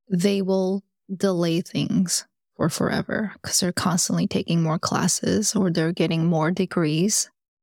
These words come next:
And not only that, they're impacting the people around them for the same reason, right? It's like, I've heard stories, I've literally seen TikToks of people complaining how their partners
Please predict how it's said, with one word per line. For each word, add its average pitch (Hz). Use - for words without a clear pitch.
And 214
not 202
only 220
that, 180
they're 165
impacting 170
the 165
people 160
around 156
them 165
for 165
the 170
same 147
reason, 147
right? 147
It's -
like, 147
I've 185
heard 208
stories, 170
I've 190
literally 196
seen 180
TikToks -
of 190
people 175
complaining 170
how 165
their 170
partners -